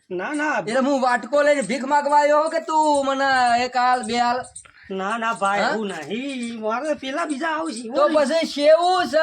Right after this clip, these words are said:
Speaker 2: સીધું છે?
Speaker 1: ના, આવો, મોય આવો, મોય આપણે વાત કરીએ, બધી વસ્તી વાપરશે. આવો, આવો.
Speaker 2: ના, ના, બહાર જ બેહવાનું. તારા વસ્તી હોભળ, મારા વસ્તીને કોઈ લેવા દેવા નથી.
Speaker 1: હું ઘર બંધ કરું.
Speaker 2: આ તને કીધું.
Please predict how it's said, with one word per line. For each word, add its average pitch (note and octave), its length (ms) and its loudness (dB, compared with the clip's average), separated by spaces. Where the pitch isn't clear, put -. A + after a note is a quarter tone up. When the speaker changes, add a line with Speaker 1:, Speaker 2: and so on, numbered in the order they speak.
Speaker 2:
સીધું C4+ 440 -2
છે? E4 160 4
Speaker 1:
ના, D4 80 0
આવો, C#4+ 380 0
મોય C#4 200 2
આવો, F4 180 2
મોય C#4 180 2
આપણે C#4+ 180 0
વાત B3 200 -2
કરીએ, D4 280 -4
બધી A#3+ 220 -8
વસ્તી E3 320 -12
વાપરશે. E3+ 380 -12
આવો, F#3+ 180 -8
આવો. E3 200 -12
Speaker 2:
ના, G3 160 0
ના, C4 220 0
બહાર A#3 340 4
જ C4 40 -4
બેહવાનું. C4+ 880 0
તારા A#3 360 4
વસ્તી D4+ 280 -4
હોભળ, C4 340 0
મારા B3 400 0
વસ્તીને A#3 460 -4
કોઈ A#3+ 260 -4
લેવા G3+ 260 -2
દેવા F#3 260 -2
નથી. G#3 420 -8
Speaker 1:
હું C4 160 -6
ઘર B3+ 160 -4
બંધ B3 200 -8
કરું. D#3+ 200 -10
Speaker 2:
આ F#3 100 0
તને G3 180 -2
કીધું. D#3 320 -8